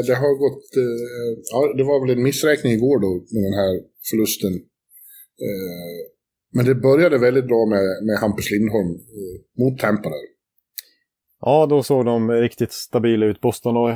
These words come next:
Speaker 2: jag fortsätter att, att snacka om hur starka de har varit efter årsskiftet. Alltså, de har tagit mest poäng av, mer poäng än Florida faktiskt. Fem poäng mer än Florida, som är tvåa, av östlagen under det här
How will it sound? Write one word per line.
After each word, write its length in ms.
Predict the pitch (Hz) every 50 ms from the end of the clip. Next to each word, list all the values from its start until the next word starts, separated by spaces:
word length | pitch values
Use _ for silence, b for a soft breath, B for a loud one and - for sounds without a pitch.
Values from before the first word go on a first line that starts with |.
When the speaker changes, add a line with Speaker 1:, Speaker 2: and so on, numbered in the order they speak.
| 127 -
Speaker 2:
jag 200 | - 131 131 127
fortsätter 520 | - 147 123 - - 147 139 - - 143 131
att, 500 | 123 120 120 117 117 - - - _ -
att 180 | 110 113 113 -
snacka 360 | - 123 107 - _ - 127
om 260 | 120 113 110 107 107 98 92
hur 100 | 110 107
starka 420 | - - 120 107 98 - - 131
de 120 | 120 113 110
har 120 | 110 104
varit 260 | 104 117 - - _ _ - - -
efter 520 | 143 135 123 - - - 135 127 - -
årsskiftet. 720 | 143 135 120 - - - 139 135 - - 135 117 - -
Alltså, 240 | 127 113 107 - 131 120 113 113 113 117 110 - b b b b b b b b b b b b b -
de 100 | 139 139
har 120 | 151 156
tagit 320 | 151 - 170 160 156 160 -
mest 280 | 156 160 156 - -
poäng 280 | - 147 139 139 135 131
av, 200 | 123 123 117 123 - - - -
mer 200 | 139 147 175 208
poäng 260 | 202 - - 151 147 147
än 60 | 131
Florida 360 | - 151 175 190 156 113 92
faktiskt. 600 | - 98 95 - - 127 113 - - - - -
Fem 300 | - - 196 233 214 160
poäng 280 | - 165 143 127 113 107
mer 260 | 104 101 95 90 - _ -
än 80 | 117
Florida, 320 | - - 117 107 101 104 101
som 120 | - 110
är 60 | 104
tvåa, 380 | - - 120 110 113 117 104 95 - _ _ _ -
av 180 | - 113 107 -
östlagen 840 | 127 123 - - - - - 123 131 143 151 139 117 107 95 92 90 _ _ _ _ _ _ _ _ _ _ _ -
under 280 | 127 131 120 110 113 104
det 60 | 107
här 300 | 107 101 98 98 98